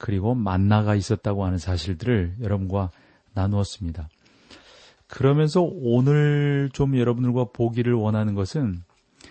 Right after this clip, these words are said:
개인적인 질문을 통해서 정말, 어, 여러분들과 좀 더 귀한 시간을 갖기를 원합니다. 사랑하는 성도 여러분,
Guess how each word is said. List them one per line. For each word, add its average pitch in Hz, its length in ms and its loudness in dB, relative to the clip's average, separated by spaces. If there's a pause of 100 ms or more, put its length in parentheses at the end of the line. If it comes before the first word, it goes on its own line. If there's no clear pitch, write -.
(280)
개인적인 143 640 4
질문을 127 420 2
통해서 101 720 -2 (220)
정말, 107 540 -2 (280)
어, 107 520 2
여러분들과 104 480 0
좀 101 160 -2
더 98 180 -2
귀한 117 380 4
시간을 107 560 0
갖기를 110 360 -2
원합니다. 90 540 -2 (1080)
사랑하는 147 360 4
성도 143 300 4
여러분, 110 460 2